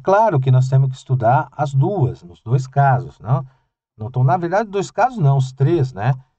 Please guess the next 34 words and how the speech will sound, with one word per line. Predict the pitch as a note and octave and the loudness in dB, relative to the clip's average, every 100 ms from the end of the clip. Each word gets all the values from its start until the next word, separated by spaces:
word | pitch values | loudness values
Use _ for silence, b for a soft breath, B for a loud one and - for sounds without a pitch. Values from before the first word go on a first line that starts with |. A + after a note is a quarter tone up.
| _ _ - | _ _ -8
Que | A#2+ | -2
é | A#2+ | -2
a | A#2+ | -4
proibição, | A#2+ A#2 A2 - C#3 E3+ F#3+ G3 F#3+ _ _ _ | -4 -6 -6 -4 -2 0 -2 -4 -10 _ _ _
que | G2+ | -10
é | |
a | F#2+ | -8
facultatividade | - B2 - A#2 C3 C#3 C3 C3 D3 D3+ | -6 -8 -8 -6 -2 0 2 2 0 -4
e | F#3+ D3+ | -8 -4
a | |
obrigatoriedade. | C#3 D3 D3 C#3+ D3+ E3 - - _ _ _ _ _ - | -4 -4 -6 -6 -6 -8 -10 -14 _ _ _ _ _ -8
Mas | C3 | -4
faz | C3 C4 A#3+ | 0 0 -2
um | A#3+ | -4
teste. | - G2 C#2+ _ _ _ _ _ _ | -4 -6 -8 _ _ _ _ _ _
Pega | F3 G3+ F#3+ | -4 -2 0
aí | C3+ | 0
primeiro | C3 G3 E3 C#3 F#3+ G3 G#2 | 0 -4 -2 0 0 -2 -4
as | G#2+ | -8
proibições. | - - A#3+ A#3+ A3 - - - _ _ _ _ | -14 -6 -6 -6 -12 -16 -18 -20 _ _ _ _
Vocês | G2+ | -2
vão | C3+ | 0
ver | C#3 D#3+ | 0 -2
que | - | -8
são, | E3+ F3+ C#3+ C3 _ - | -10 -10 -12 -18 _ -10
hum, | E3+ F3+ F#3+ F3+ C#3 | -8 -6 -6 -6 -6
poucas | G3+ A#3+ - A#2+ - | -2 0 0 -6 -8
proibições | A2+ A2 C3 C3 D#3 F#3 - _ _ _ - | -10 -4 -4 -2 -4 -6 -12 _ _ _ -4
relacionadas | C3 C3+ C3+ B2 G#2+ | 0 0 0 -2 -2
à | A#2 | -8
próclise, | B2+ B2+ C#3 D3+ C3 A2 | -2 0 0 -2 -4 -6
ênclise | G2 F2+ F2+ F#2+ | -12 -14 -18 -10
e | |
mesóclise. | B2 D#3+ D3+ F3 F3+ G3+ | -8 -4 0 -2 -2 -10